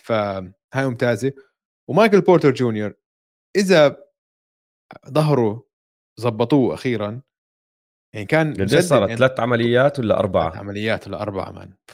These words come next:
Speaker 2: تنتين
Speaker 1: وضع
Speaker 2: قبل ما يدخل الدوري.
Speaker 1: مم. واحدة هلأ.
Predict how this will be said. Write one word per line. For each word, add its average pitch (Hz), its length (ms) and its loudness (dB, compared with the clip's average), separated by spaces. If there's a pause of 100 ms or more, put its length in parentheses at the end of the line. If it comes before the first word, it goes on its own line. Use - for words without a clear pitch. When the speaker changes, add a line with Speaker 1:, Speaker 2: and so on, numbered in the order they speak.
(640)
Speaker 2:
تنتين 139 400 2
Speaker 1:
وضع 143 100 2
Speaker 2:
قبل 135 100 0
ما 139 140 2
يدخل 135 240 0
الدوري. 98 580 0 (340)
Speaker 1:
مم. 104 320 -12 (160)
واحدة 101 280 -12
هلأ. 95 280 -14